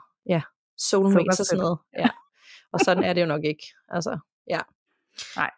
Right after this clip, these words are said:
Speaker 1: Men, øh, jeg tænkte, eller vi havde talt om, at vi lige skulle dele et par håndfuld tips til,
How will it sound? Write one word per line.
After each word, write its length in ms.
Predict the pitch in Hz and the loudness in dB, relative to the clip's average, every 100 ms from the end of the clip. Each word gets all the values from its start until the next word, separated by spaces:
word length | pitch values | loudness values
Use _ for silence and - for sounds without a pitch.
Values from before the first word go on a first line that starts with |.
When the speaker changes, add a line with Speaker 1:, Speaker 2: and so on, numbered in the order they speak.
| _ - | _ -6
Speaker 1:
Men, 320 | 208 226 247 359 - _ _ 240 | 0 4 4 2 -2 _ _ 2
øh, 720 | 233 226 220 214 214 214 190 | 4 6 4 4 2 2 2
jeg 180 | 208 - | 2 0
tænkte, 320 | - 247 247 | 0 0 0
eller 140 | 180 170 | -2 0
vi 140 | 185 | 0
havde 120 | 240 | 0
talt 300 | - 208 190 | 0 -2 0
om, 140 | 185 226 | -2 -2
at 120 | 190 | -4
vi 60 | 175 | -2
lige 200 | 185 202 | -2 -4
skulle 220 | - 196 | -6 -4
dele 240 | 196 220 247 | -2 0 -2
et 120 | 247 | -4
par 140 | 214 - | -10 -2
håndfuld 380 | 202 208 240 214 | 0 2 -2 0
tips 420 | - 330 - - | 2 2 2 -4
til, 360 | - 233 233 | 4 6 6